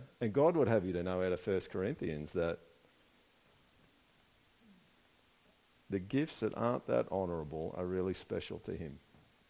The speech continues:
And for those of you who have read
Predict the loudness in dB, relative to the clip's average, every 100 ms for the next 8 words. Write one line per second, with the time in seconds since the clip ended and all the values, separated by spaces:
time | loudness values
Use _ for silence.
0 | -20 -20 -20 -20 -20 -20 -20 -8 0 2
1 | 2 -2 4 4 4 2 2 2 2 2
2 | 4 6 6